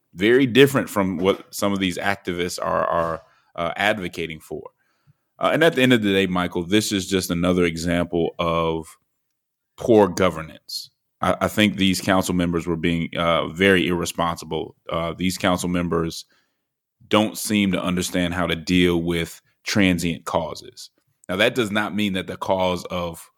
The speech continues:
police reform or the cause of criminal justice reform is transient or unimportant, but some of the ways that these folks are trying to handle it, I don't think is gonna be lasting. Uh, we are looking at people that got caught up in the moment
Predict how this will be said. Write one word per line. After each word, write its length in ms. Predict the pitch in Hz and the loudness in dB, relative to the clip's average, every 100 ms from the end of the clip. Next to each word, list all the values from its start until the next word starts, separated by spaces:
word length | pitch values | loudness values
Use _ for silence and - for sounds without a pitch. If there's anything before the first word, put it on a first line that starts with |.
| _ | _
police 400 | 90 92 101 - | 0 4 4 2
reform 540 | 87 - 87 85 82 - | -2 0 0 0 -2 0
or 300 | 90 87 85 | 2 2 0
the 120 | 87 | -4
cause 460 | - 87 87 82 | 0 2 2 -2
of 340 | - 85 85 82 | -6 -6 -6 -6
criminal 300 | 98 85 80 | -6 -6 -2
justice 400 | 98 107 95 90 | 2 2 0 -8
reform 500 | 85 - 85 82 82 _ | -8 -4 -4 -4 -8 _
is 140 | - 90 | -2 -2
transient 640 | - 90 87 85 85 82 | 0 0 0 0 -2 -2
or 80 | 80 | -4
unimportant, 720 | 85 82 82 - 85 82 80 _ - - | -4 -4 -6 -2 -2 -2 -10 _ -20 -8
but 120 | - 92 | -6 0
some 140 | 120 | 2
of 80 | 113 | 2
the 60 | |
ways 260 | 101 101 95 | 2 2 2
that 140 | 90 | -2
these 180 | 87 95 | -6 -6
folks 240 | - 95 87 | 0 0 0
are 60 | |
trying 240 | 85 87 82 | -4 -6 -6
to 40 | |
handle 460 | - 127 117 92 82 | 0 2 4 2 -2
it, 140 | - _ _ _ | -10 _ _ _
I 100 | 98 | 0
don't 180 | 92 90 | 2 0
think 160 | 90 | -4
is 80 | 82 | -4
gonna 160 | 90 87 | -4 -4
be 140 | 85 | -4
lasting. 540 | 85 90 - - - 78 _ _ _ _ _ | -2 -2 -2 -8 -14 -20 _ _ _ _ _
Uh, 140 | 90 | -6
we 220 | 90 104 120 | -2 4 4
are 60 | |
looking 360 | 107 107 104 92 | 4 0 -2 -4
at 140 | 92 | -6
people 280 | 110 92 92 | -6 -6 -6
that 200 | 90 - | -6 -6
got 240 | 90 90 | -8 -8
caught 260 | - 104 101 | 0 4 6
up 200 | 101 - | 4 2
in 100 | 101 | 0
the 80 | 101 | 0
moment 540 | 92 82 80 92 135 | 0 -2 -4 -8 -8